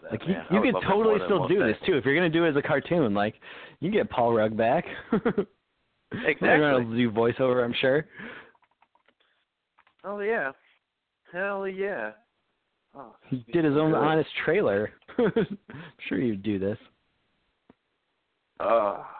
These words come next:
Speaker 1: but, yeah, Deadpool and Freakazoid in a comedy, in a comedy cartoon superhero cartoon.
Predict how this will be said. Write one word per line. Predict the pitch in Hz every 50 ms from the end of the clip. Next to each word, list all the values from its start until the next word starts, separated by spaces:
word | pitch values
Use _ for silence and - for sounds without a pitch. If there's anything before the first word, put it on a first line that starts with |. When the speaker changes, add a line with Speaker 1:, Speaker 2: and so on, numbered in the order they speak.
| - - - _ _ _ _
Speaker 1:
but, | 90 82 92
yeah, | 95 90 85 80 82 - - - _ _ _ _
Deadpool | 113 123 123 - - 151 143 139 139 139 135 - _ _ _ - - _ _ _ _ _ _ _ _ _ _ _ _ _
and | - 90 90 92 98 107 120 123 117 - - _ _ _ _
Freakazoid | - 104 - - - - - - - - - - - - - - - - - _ _ _ _ _ _ _ -
in | 82 73 64 65
a | - - -
comedy, | - 92 92 104 107 107 107 110 110 113 113 117 113 110 - _
in | - 117 - _ _ _ _ _ _ - 73
a | 71 - -
comedy | 107 110 120 123 120 113 - -
cartoon | - 117 113 117 - - - - - 127 120 120 120 117 107 - _ _ _ _ _ _ _ _ _ _ _ _ _ _ _ _ _ _ _ _ _ _ _ _ - _ _ _ _ - -
superhero | 113 - - - 78 69 53
cartoon. | - - - - - - - - 226 202 - 208 147 -